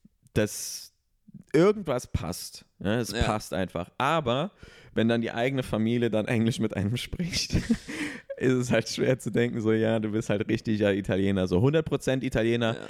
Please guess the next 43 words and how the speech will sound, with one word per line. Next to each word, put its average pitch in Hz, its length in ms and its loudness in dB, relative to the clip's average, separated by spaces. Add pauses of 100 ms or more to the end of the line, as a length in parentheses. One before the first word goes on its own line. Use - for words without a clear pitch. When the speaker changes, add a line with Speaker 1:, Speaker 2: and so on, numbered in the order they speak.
(140)
Speaker 1:
habe 104 180 0
ich - 120 -6
mich, 110 240 0 (140)
glaub 101 260 2
ich, - 120 -10
nie 101 120 2
gefühlt. 95 360 -2
Ich - 100 -12
bin 123 140 0
so 120 80 0
manchmal 123 380 0
an 113 60 0
die - 140 -6
achtzig, - 440 -6
neunzig - 280 -4
Prozent - 340 -4
reingekommen, 151 380 -2
aber 120 180 0
nie 117 200 0
hundert 107 300 0
Prozent, - 500 -6
weil - 260 -6 (320)
Speaker 2:
Ich 127 100 -10
bin 127 120 -2
nicht 131 120 -2
mal, 113 380 -2
Speaker 1:
Ja. - 60 -8
Speaker 2:
ich - 160 -8
gefühlt 147 480 0
war 117 200 2
fünfzig - 500 -8
bei 98 120 -4
mir 107 140 -6
maximal 90 580 -12
so. - 100 -16 (260)
Speaker 1:
Nee, 92 260 2
manchmal, 139 560 0 (160)
manchmal, 131 400 0
wenn 131 100 0
ich 135 120 0
so 127 80 0
eher 123 420 2
so, 107 300 2